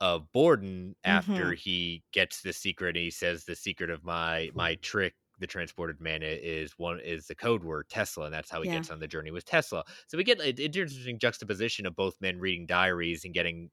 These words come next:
Speaker 1: the story while we're getting both sides of the story, or are we? But then we come to the point of the revelation, like, each time he goes to Tesla's machine, it doesn't work, it doesn't work, it doesn't work, and then they figure out it is working,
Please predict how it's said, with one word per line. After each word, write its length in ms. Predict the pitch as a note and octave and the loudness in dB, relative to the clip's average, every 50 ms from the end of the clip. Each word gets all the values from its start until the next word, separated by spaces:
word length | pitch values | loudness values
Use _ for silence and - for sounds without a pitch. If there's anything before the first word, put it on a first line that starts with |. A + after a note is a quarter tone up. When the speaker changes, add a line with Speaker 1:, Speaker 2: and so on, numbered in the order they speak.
| _ - | _ -6
Speaker 1:
the 140 | F#2 G2 | -4 -4
story 560 | - - - G#2 F#2+ F#2 F#2 F2+ F2 F2 E2+ E2 | -4 -2 0 2 2 2 4 2 2 2 2 0
while 220 | D#2 D#2+ D#2+ E2 | 0 -2 -2 0
we're 140 | F2+ G#2+ G2+ | 2 0 2
getting 240 | F2 F2+ F2 E2+ D#2 | 2 0 -2 -2 -2
both 220 | - G2+ G#2+ - | 0 0 0 0
sides 340 | - - - E2+ E2+ D#2+ - | 0 0 2 2 2 0 -2
of 80 | D#2+ C#2+ | -10 -20
the 80 | D2 | -18
story, 500 | - - F2+ E2 D#2 D2+ D2 D2 C#2+ C#2+ - | -14 -8 -6 -4 -4 -4 -4 -6 -8 -8 -10
or 180 | D2+ D#2+ - - | -10 -10 -4 2
are 200 | G2+ G#2+ G2+ F2+ | 4 4 4 4
we? 260 | E2 D#2 D2 C#2+ D2 - - - - - - - - - _ _ _ _ - | 2 -2 -6 -6 -8 -12 -14 -20 -20 -20 -20 -20 -20 -20 _ _ _ _ -4
But 140 | A2 - - | -2 2 4
then 180 | G#2 G2+ G2 | 4 4 4
we 100 | F#2+ F#2 - | 2 -4 -4
come 340 | - - A2 G2+ G2 G2 F#2 | -2 0 0 0 0 -2 -6
to 180 | - - F#2+ | -4 -4 -4
the 100 | E2+ F#2+ | -4 -4
point 500 | - - F2+ F2 F2+ F2 E2+ E2+ E2+ - _ - | -6 -4 -2 0 0 0 0 -2 -4 -8 _ -2
of 380 | F2 E2 E2 D#2+ D#2 D2 - _ _ _ _ _ _ _ _ _ _ _ _ _ - | 0 2 2 0 0 -4 -8 _ _ _ _ _ _ _ _ _ _ _ _ _ -8
the 120 | G2+ F#2 | -4 0
revelation, 760 | F#2 G2+ F#2 F2 F2 E2+ F#2 G2+ G2 - - F#2+ E2+ E2 E2 | 2 2 2 4 4 4 4 4 4 2 -2 -4 -4 -6 -6
like, 300 | D#2+ D#2 D#2 D#2 - - - | -4 -4 -4 -4 -6 -8 -6
each 200 | A#2 G2+ - - | -4 -4 -2 0
time 160 | A2 G2+ F#2+ | 0 2 2
he 60 | F#2 | 2
goes 180 | - F#2 F2+ - | 2 0 0 0
to 80 | - F2+ | -4 -6
Tesla's 480 | - - F2+ E2+ - - F2 D#2+ - - | -2 -2 0 0 -2 -4 -6 -8 -6 -6
machine, 320 | D#2+ - - G#2+ F#2+ F2 | -4 -2 0 0 0 0
it 80 | D#2+ - | -2 -4
doesn't 240 | E2+ D#2+ - D#2+ | -4 -10 -10 -6
work, 240 | D2+ E2+ E2 D#2 - | -4 -2 -2 -2 -4
it 60 | - | -6
doesn't 180 | F2 D#2 D2+ D#2 | -10 -10 -10 -8
work, 160 | D#2 D2+ D2+ - | -8 -8 -8 -4
it 40 | - | -6
doesn't 160 | D#2 - - | -6 -4 0
work, 240 | F2+ A#2 A#2 G2+ - F2+ | 2 2 2 2 0 -2
and 80 | E2 E2+ | -4 -4
then 100 | D#2+ E2 | -4 -2
they 120 | E2 D2+ | -4 -4
figure 380 | - - G2 F2 - E2+ E2 E2 | -4 -4 -4 -4 -2 0 2 2
out 260 | E2 D#2+ D#2+ D#2+ - _ _ _ _ _ _ _ _ _ _ _ - | 2 2 2 0 -4 _ _ _ _ _ _ _ _ _ _ _ 2
it 140 | F#2+ F2 D#2+ | 4 4 6
is 220 | F#2 B2+ A#2+ G#2 | 6 4 4 2
working, 520 | F#2 F2 D#2+ D2 - - D2+ C#2+ C#2+ C2+ | 0 -2 -2 -2 -2 -6 -8 -8 -10 -12